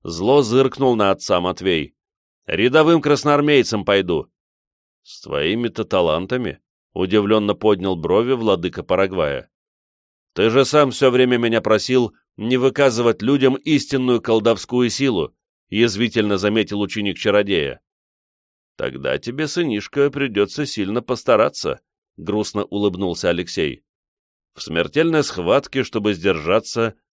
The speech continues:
и не раскрыться перед врагом, в полсилы умеет сражаться только опытный мастер". "Уж не в штабных ли палатках мне боевого опыта набираться?" Широким жестом руки пренебрежительно обвёл бумажное убранство штаба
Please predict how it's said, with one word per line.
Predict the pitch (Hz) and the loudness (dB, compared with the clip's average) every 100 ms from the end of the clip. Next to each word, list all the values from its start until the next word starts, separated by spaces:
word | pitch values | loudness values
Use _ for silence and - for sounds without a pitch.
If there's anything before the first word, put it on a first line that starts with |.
| _ _ | _ _
и | - 127 | -4 0
не | 127 | 4
раскрыться | 120 113 123 123 110 95 | 4 2 2 0 0 -2
перед | 104 98 | -2 -2
врагом, | 82 80 73 107 123 - _ _ _ _ - | 0 -2 0 -2 -2 -8 _ _ _ _ -20
в | |
полсилы | - 117 160 - 160 156 | 0 2 2 0 0 2
умеет | 147 127 135 143 110 | 2 2 2 2 0
сражаться | 123 110 87 110 - 113 | 2 2 4 2 0 -4
только | - 110 - | 0 -2 0
опытный | 92 104 110 92 110 | 2 2 -2 -4 -4
мастер". | 120 101 - 71 - _ _ _ _ _ _ _ _ _ - | -4 -6 -8 -10 -10 _ _ _ _ _ _ _ _ _ 0
"Уж | 180 156 | 0 2
не | 175 | -2
в | - | 0
штабных | 185 147 170 160 | 0 2 0 0
ли | 147 | -2
палатках | 127 147 151 - 120 101 | 2 4 4 2 -4 -2
мне | 113 | -2
боевого | 101 107 104 104 113 | 2 4 6 4 4
опыта | 117 95 92 | 4 2 -2
набираться?" | 90 95 92 90 85 101 87 - _ _ _ | -2 0 2 0 0 -2 -4 -6 _ _ _
Широким | - 107 113 110 113 | -2 2 4 4 0
жестом | 101 113 107 101 | 2 2 2 -2
руки | 92 87 117 139 - _ _ _ | -2 -4 -4 -4 -6 _ _ _
пренебрежительно | 101 113 120 113 110 139 147 131 120 | 0 2 2 2 2 0 0 2 2
обвёл | 101 98 113 | 2 2 2
бумажное | 98 101 104 87 98 95 | 2 2 2 2 0 -2
убранство | 90 95 87 - 85 | 0 0 -2 -2 -4
штаба | - 110 120 127 | 0 0 2 0